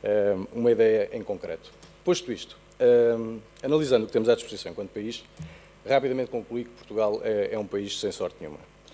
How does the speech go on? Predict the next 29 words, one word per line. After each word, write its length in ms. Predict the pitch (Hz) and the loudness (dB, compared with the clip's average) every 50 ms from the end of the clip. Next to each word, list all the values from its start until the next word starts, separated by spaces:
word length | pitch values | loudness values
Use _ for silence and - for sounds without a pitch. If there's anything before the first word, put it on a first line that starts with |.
| - - - - _ _ _ | -20 -20 -20 -20 _ _ _
Ora, 180 | - 135 123 - | 4 4 4 4
partindo 520 | - - - - - 151 147 - 196 185 | 2 -2 -14 -2 -2 -2 -2 0 -2 -2
da 80 | 170 165 | -2 -2
premissa 460 | 143 123 110 107 95 - - 98 95 - - | -2 -4 -6 -8 -10 -12 -14 -14 -14 -16 -14
que, 320 | - 120 123 120 117 117 113 | -8 -6 -4 -2 -2 -2 -4
hum, 380 | 113 113 110 110 107 107 110 113 - - | -4 -6 -6 -8 -8 -10 -10 -12 -10 -4
uma 140 | 127 135 143 | -2 2 2
nação 280 | 147 131 - 170 156 | 2 4 4 4 4
sustentável 540 | - - - 139 123 - 107 101 98 107 110 | 4 2 0 0 2 2 2 2 2 2 0
é, 40 | 117 | 0
antes 180 | 113 - - | -2 -4 -8
de 40 | 107 | -6
mais, 540 | 101 101 101 92 92 92 - - - - - - - | -6 -4 -4 -4 -6 -8 -10 -10 -12 -12 -14 -8 -4
eh, 300 | 98 98 98 98 98 95 95 92 92 90 | -2 0 0 0 0 2 0 0 0 -2
uma 200 | 90 95 98 104 | -4 -4 -4 -4
nação 240 | 110 - - 110 107 | -6 -2 0 2 2
autossuficiente 640 | 110 - 110 104 - 110 - - - 117 113 101 104 | 2 0 -2 -6 -4 -6 -6 -2 -2 0 0 0 -2
a 40 | |
nível 200 | 101 101 101 98 | -4 -2 -2 -2
agrícola, 400 | 104 107 117 123 120 - - 123 - - - - - - - - - - - | -2 -2 -2 -2 -4 -4 -8 -10 -10 -10 -20 -20 -20 -20 -20 -20 -20 -16 -6
o 80 | - 127 | -4 0
ideal 200 | 127 143 135 131 | 4 4 4 4
seria 380 | 127 - - 120 123 127 127 | 2 0 -4 -2 0 -2 -2
termos 600 | 127 - 127 123 120 117 123 120 - - - - - - - - - - - - - - - | 0 2 2 2 2 2 -2 -6 -8 -14 -16 -18 -20 -20 -20 -20 -20 -20 -20 -20 -20 -4 2
uma 100 | 123 120 | 2 4
planta 320 | 120 131 139 127 113 - | 8 8 8 8 8 4
ou 60 | 104 | 0
um 60 | 107 107 | 0 -2
fruto 420 | - - - 139 147 - - | -4 -4 -2 -2 -4 -4 -6